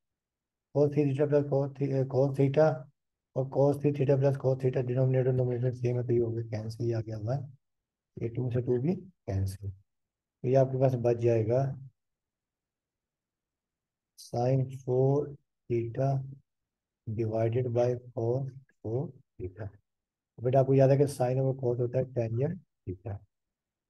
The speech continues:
ये angle होगा फ़ोर theta और tangent फ़ोर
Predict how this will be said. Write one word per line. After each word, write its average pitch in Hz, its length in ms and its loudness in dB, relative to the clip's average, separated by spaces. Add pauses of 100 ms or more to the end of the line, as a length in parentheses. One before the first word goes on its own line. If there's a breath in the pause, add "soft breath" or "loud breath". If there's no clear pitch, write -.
(520)
ये 120 120 0
angle 127 240 0
होगा 131 180 0 (100)
फ़ोर 131 260 2
theta 131 160 4
और 131 160 2
tangent 117 400 -2
फ़ोर 135 180 -4